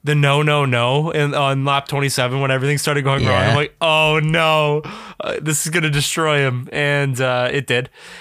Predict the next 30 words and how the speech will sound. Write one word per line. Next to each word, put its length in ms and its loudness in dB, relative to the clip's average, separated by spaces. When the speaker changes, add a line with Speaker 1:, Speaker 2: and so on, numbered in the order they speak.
Speaker 1:
And, 320 0
uh, 120 -8
and 160 2
I 60 0
meant 220 0
to 100 -4
defend 360 -2
Carlos 600 -2
because 340 -2
when 140 -2
he 80 0
went 160 0
into 160 -4
the 80 -2
gravel, 540 -2
it 160 -6
wasn't 320 -2
his 160 -6
fault. 300 -10
It 80 -2
was 260 -2
actually 480 -2
the 100 -4
wind. 300 -10
Speaker 2:
Yeah. 340 2
Speaker 1:
Because 420 0
then 300 2
two 200 2
laps 300 0
later, 440 0